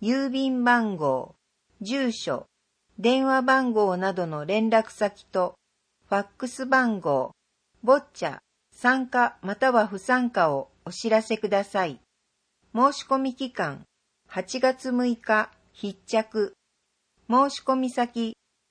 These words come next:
障害福祉課、電話、三四の八四五七、ファックス、二二の六零五二、メール、エスワイオーユーハイフン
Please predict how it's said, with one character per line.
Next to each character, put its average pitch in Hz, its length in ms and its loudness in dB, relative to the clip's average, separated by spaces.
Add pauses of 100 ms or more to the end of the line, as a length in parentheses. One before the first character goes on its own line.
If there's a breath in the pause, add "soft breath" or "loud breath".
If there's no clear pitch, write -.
(280)
障 254 380 4
害 254 240 2
福 247 240 -6
祉 - 240 -8
課、 202 240 -2 (540)
電 240 320 4
話、 226 240 0 (320)
三 277 400 0
四 240 360 -2
の 135 200 -8 (340)
八 240 400 -8
四 233 380 0
五 180 320 2
七、 156 420 -6 (640)
フ - 100 -2
ァ 262 60 6
ッ 262 60 2
ク 214 220 -10
ス、 - 340 -12 (400)
二 262 320 0
二 277 320 -2
の 147 260 -6 (300)
六 196 340 -4
零 269 240 2
五 202 320 0
二、 202 400 -6 (600)
メ 254 260 0
ー - 20 -4
ル、 240 300 -2 (340)
エ 196 80 -2
ス 254 200 -8
ワ 277 240 2
イ 214 220 -4
オ 202 220 2
ー 202 60 -2
ユ 190 300 -4
ー - 120 -16
ハ 262 140 0
イ 262 100 -2
フ 208 180 -8
ン 160 200 -8